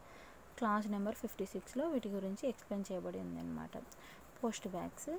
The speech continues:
facility available at all delivery P Os, అంటే ప్రతి పోస్ట్ ఆఫీస్ డెలివరీ పీఓలో ఈ పోస్ట్ బ్యాగ్స్ అనేటివి అవైలబుల్‌లో ఉంటాయి. No requirement of a post box system. ఎక్కడైతే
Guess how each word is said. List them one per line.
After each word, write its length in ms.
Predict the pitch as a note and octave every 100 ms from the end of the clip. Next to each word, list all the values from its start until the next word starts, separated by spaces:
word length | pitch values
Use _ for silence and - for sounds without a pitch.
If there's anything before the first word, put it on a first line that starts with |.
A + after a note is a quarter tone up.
| -
facility 460 | - A#3 C4 B3+ C4+
available 460 | G#3+ G#3 G#3 A#3
at 140 | G#3+ G3
all 300 | G3 G#3+ A#3+
delivery 440 | G#3 F#3+ F#3+ G#3
P 180 | - G3 F3+
Os, 240 | F#3 F3+ F3+ - - - - - - - - G#3+
అంటే 260 | G#3 D#4+ F#4+ - - - -
ప్రతి 500 | A#3 A3 - C#4+ C4 - - G#3
పోస్ట్ 260 | G#3 -
ఆఫీస్ 680 | A3 G#3+ A3+ - - - F#3
డెలివరీ 560 | G3+ G3+ G#3 A3+ A#3+ A3+
పీఓలో 840 | - G3 F#3 F#3 F#3 F#3+ G3 A3+ - - - - - -
ఈ 200 | C4+ F4 - - - -
పోస్ట్ 260 | - A#3 -
బ్యాగ్స్ 300 | G#3+ G3+ -
అనేటివి 340 | F#3+ F#3 A3 F#4 -
అవైలబుల్‌లో 580 | G3 G3 F#3 F3+ F#3+ A3+ A3+
ఉంటాయి. 440 | F3+ E3+ E3+ F3 -
No 160 | A#3 A#3+ B3+
requirement 540 | A3+ - G#3 G3+ G3
of 120 | F#3+
a 120 | D4+ F4+
post 300 | - G#3+ -
box 160 | F#3+ G3 -
system. 320 | G3 - F3+ - - - - -
ఎక్కడైతే 440 | G3 - G3+ G3+